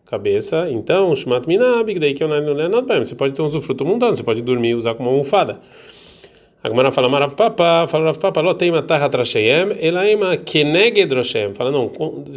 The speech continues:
na verdade essa braita tem que ter consertada, não é que embaixo da ca-, do, da cabeça, e sim paralelo à cabeça."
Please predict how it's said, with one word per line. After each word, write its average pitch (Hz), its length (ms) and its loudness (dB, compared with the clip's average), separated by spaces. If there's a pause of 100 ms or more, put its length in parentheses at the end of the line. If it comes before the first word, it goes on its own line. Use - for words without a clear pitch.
(140)
na 127 200 -2
verdade 190 320 0
essa 160 120 0
braita 175 320 0
tem 165 120 -4
que 151 80 -10
ter 165 100 -2
consertada, 143 720 0
não 131 100 0
é 151 40 -2
que 151 120 -8
embaixo 139 640 0
da 175 160 -6
ca-, - 160 -4
do, 156 720 -10
da 147 260 -6
cabeça, 160 440 0
e - 20 0
sim 202 360 0 (800)
paralelo 151 600 4
à 110 40 -2
cabeça." 120 480 -8